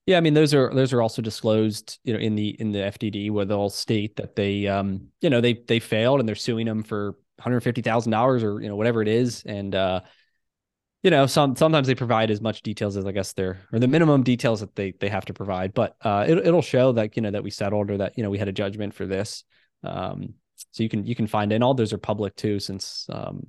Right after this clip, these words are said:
you know, so you can, you can read the court documents if you, if you really wanted to. Uh, but yeah, that, that does, that does, that does happen. Um, yeah, in it, they, they're supposed to show all current, uh, pending and past, uh, litigation. And so other benefit of a franchise attorney too is,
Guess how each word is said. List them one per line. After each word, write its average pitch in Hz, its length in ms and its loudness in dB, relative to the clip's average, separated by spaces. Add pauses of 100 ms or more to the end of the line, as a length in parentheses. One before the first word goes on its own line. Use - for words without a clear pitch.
(160)
you 107 80 -4
know, 92 40 -4
so - 80 -14
you 104 60 -6
can, 113 120 -12
you 113 120 -4
can 110 100 -10
read 101 100 -4
the 98 40 -8
court 95 200 -6
documents 98 420 -8
if 98 100 -8
you, - 100 -10
if 123 160 -16
you - 80 -10
really 101 180 -4
wanted 101 240 -4
to. 98 200 -2 (520)
Uh, 104 280 2
but 131 100 4
yeah, 175 100 6
that, 165 260 4
that 143 180 4
does, 143 340 4
that 127 200 0
does, 131 380 0
that 113 140 -6
does 113 160 -2
happen. 120 480 -4 (100)
Um, 98 540 -4 (200)
yeah, 120 140 2
in 139 240 4
it, 131 200 2
they, 127 200 4
they're 135 200 2
supposed 139 440 0
to 139 60 -4
show 117 280 0
all 110 280 -2
current, 139 480 -2 (460)
uh, 101 160 -8
pending 113 540 -2
and 98 120 -8
past, - 600 -8 (160)
uh, 98 140 -4
litigation. 101 640 -6 (160)
And 104 120 -10
so 92 300 -2 (340)
other 139 160 4
benefit 127 360 2
of 110 80 -2
a 104 40 -6
franchise 113 400 0
attorney 104 380 -6
too 143 340 6
is, 104 180 0